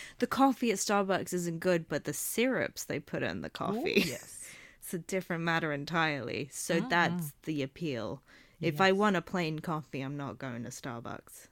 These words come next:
Speaker 1: So I'm
Speaker 2: Yes.
Speaker 1: just, that's the end of that.
Speaker 2: But Frank would. <laughs> I think the main storyline that we haven't addressed that happens is Fiona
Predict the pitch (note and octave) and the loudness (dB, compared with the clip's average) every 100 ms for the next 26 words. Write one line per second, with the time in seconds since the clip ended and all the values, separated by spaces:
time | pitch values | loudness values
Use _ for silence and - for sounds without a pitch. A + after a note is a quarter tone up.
0 | _ - - - - _ _ _ _ _ | _ -12 -10 -10 -12 _ _ _ _ _
1 | - _ _ - E3 D3+ C3 - _ _ | -20 _ _ -14 -10 -8 -10 -14 _ _
2 | D#3+ C#3 - C3+ C3 B2 - - - _ | -6 -6 -6 -8 -6 -8 -8 -10 -14 _
3 | _ A3 D#3 - F3 F3+ F3 - B2 - | _ 0 0 -2 -2 -2 -4 -8 -10 -12
4 | - - - - - - _ _ _ - | -20 -20 -20 -20 -20 -20 _ _ _ -8
5 | - A4 B4+ - A#3+ G3 F#3 A3 C4+ C#4 | -6 -6 -2 0 2 2 2 -2 -4 -8
6 | B3+ - - F3 A3 F3 C#3 D3+ E3+ B3 | -10 -12 -6 -4 -2 -4 -6 -6 -8 -10
7 | - _ _ F#3+ F3+ F3+ E3+ D#3+ - F#3 | -18 _ _ -6 -4 -2 -2 -4 -4 -6
8 | - - E3+ D#3+ F#3 - - F3+ G#3+ - | -6 -10 -10 -8 -10 -10 -12 -12 -12 -16
9 | _ F#3 F3+ F3 - - _ _ _ _ | _ -2 0 -2 -10 -18 _ _ _ _
10 | _ - G3+ G3 G3+ G#3 G3+ G3+ | _ -6 -2 0 2 2 0 -2